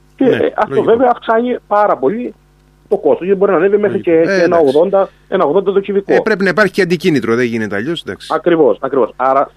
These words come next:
Speaker 1: θέλω να σας πω αυτό, ότι ένα νοικοκυριό το οποίο, ε, ε,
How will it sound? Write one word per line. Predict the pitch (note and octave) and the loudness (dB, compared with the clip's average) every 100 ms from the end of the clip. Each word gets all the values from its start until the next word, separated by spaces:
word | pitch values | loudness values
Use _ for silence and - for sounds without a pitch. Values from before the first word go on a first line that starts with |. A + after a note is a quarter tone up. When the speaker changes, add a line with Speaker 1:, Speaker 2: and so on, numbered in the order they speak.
| _ _ | _ _
Speaker 1:
θέλω | A#2 B2 | -4 -2
να | A2 | -2
σας | G2 | -6
πω | A2 G2+ | -10 -10
αυτό, | G#2+ | -6
ότι | G2+ - G2 - _ _ _ _ _ | -6 -4 -8 -8 _ _ _ _ _
ένα | A#2 C3+ | 0 2
νοικοκυριό | C3+ B2 G#2+ G2+ G#2+ A2+ - _ _ _ | 2 0 -2 0 2 2 2 _ _ _
το | A#2 | 0
οποίο, | G#2+ B2 A#2 F2+ - _ _ _ _ - | 0 2 0 0 -4 _ _ _ _ -4
ε, | - D3 | 2 2
ε, | C3 B2 B2+ | 2 2 0